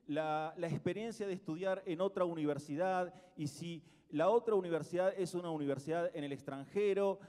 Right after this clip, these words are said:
eh, en primer lugar, enriquece la formación del estudiante, eh, desde todo punto de vista, eh, en el conocimiento de otro idioma,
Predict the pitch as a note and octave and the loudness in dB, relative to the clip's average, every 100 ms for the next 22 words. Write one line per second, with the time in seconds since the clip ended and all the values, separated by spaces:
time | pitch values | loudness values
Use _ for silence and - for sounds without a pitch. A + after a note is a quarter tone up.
0 | - - F3+ F3 F#3 F3 G3 G#3 B3 A3 | -20 -8 -4 -2 -2 -2 -4 -6 -2 2
1 | F#3 A3+ B3 - - E3+ D3 D#3 D#3+ A3+ | 2 2 -2 -8 -8 -8 -4 -6 -6 -4
2 | A#3+ A3 A3 G#3+ G#3+ - D3 D3 D3+ D3 | -4 -4 0 0 -2 -6 -4 0 0 0
3 | C#3+ C#3 C#3 - D3+ D#3 D#3 D#3 G3 A3 | -2 -4 -4 -4 -4 -2 -4 -6 0 0
4 | A#3 D#3+ C3+ - C#3 F#3 C#3+ G#2+ G#2 G#2 | 2 -2 -2 -4 -4 -4 -6 -8 -10 -10
5 | F#2+ - _ _ _ _ D#3+ D3 D3 D3 | -12 -14 _ _ _ _ -4 -2 -2 -6
6 | B2+ C#3+ D#3+ D#3+ B3+ A3 E3 D3+ D3+ C#3 | -4 -2 -2 2 4 6 4 0 0 0
7 | C#3 C#3 C3+ A2+ - A2+ G#2 - - _ | 2 2 -2 -6 -8 -8 -8 -16 -20 _
8 | D3 C#3+ D3+ D#3 D3+ C#3 C#3+ C#3+ C#3+ D3+ | 0 2 0 -2 -4 -2 -2 -2 -4 -2
9 | C#3+ C#3 C3+ C3 C3+ G#3 G#3+ G3 E3+ D#3 | 0 0 0 -2 2 6 8 6 2 -2
10 | D#3 D3+ | -6 -8